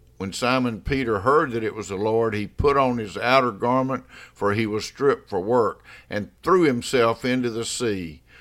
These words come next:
The other disciples came in the boat, dragging the net full of fish, for they were not far from the land,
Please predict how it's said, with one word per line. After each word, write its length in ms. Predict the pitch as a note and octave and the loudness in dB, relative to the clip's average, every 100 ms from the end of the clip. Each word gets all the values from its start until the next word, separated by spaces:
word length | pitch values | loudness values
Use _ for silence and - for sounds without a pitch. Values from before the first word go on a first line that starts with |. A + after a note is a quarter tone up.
| - - | -20 -6
The 160 | G2+ | 2
other 220 | A#2 D3+ D3+ | 4 4 2
disciples 720 | B2+ B2+ C3 A#2+ B2 A2 G#2 | -2 0 2 2 2 -4 -8
came 320 | - C3+ B2+ | -2 0 0
in 100 | B2 | 0
the 100 | A#2 | -2
boat, 440 | F#2+ B2+ B2 F#2 | 2 4 4 0
dragging 560 | F#2 A2+ A#2+ A#2 A#2 A#2 | 0 4 4 2 -4 -4
the 100 | G#2+ | -4
net 380 | A2 B2+ B2 - | 0 0 0 -4
full 280 | - A#2 A2 | -4 0 0
of 60 | |
fish, 460 | - C#3 B2+ G2 - | -2 -4 -2 -2 -6
for 160 | - | -6
they 180 | F#2+ A2+ | -2 0
were 180 | B2 A#2+ | 0 0
not 300 | A#2 B2 - | 0 -2 -2
far 460 | - C3 C3 A2 G2 | -2 2 4 2 0
from 260 | - G2+ | -6 -6
the 100 | G#2+ | -4
land, 500 | G#2 A#2 B2 G2 E2 | -2 0 -2 -4 -12